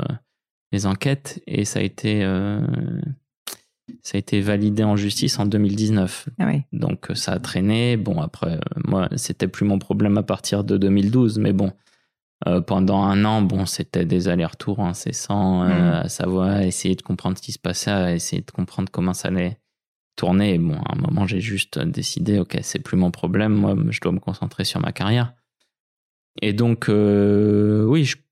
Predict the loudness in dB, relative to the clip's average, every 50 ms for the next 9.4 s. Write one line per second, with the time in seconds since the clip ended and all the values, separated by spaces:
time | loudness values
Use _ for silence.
0 | _ -18 -12 -6 -6 -4 -4 -2 -2 0 0 -2 -2 -2 -2 -2 0 0 0 2
1 | 2 2 2 0 0 0 -2 -2 -4 -4 -4 -2 -2 0 2 2 0 0 -2 -4
2 | -4 0 0 2 2 2 0 -4 -8 _ _ _ _ _ _ -2 0 0 0 2
3 | 2 0 -2 -2 -2 0 0 2 2 2 2 2 0 0 0 0 0 0 0 0
4 | -2 -2 -4 -6 -6 -4 -8 -8 -8 -4 -6 -6 -4 -4 -4 -2 0 2 2 2
5 | 0 -2 -2 -6 -6 -4 -6 -4 -4 -4 -4 -2 -2 -2 -2 -2 -4 -6 -6 -2
6 | 0 2 2 4 2 2 2 2 2 2 2 2 2 2 2 2 0 0 0 0
7 | 0 -2 0 0 2 2 2 2 2 0 0 -2 -4 -2 -2 0 2 2 2 2
8 | 2 2 0 2 0 0 -2 -2 -2 0 0 -2 -2 -2 -4 -4 -2 -4 -2 0
9 | 0 0 0 0 0 -2 -4 -4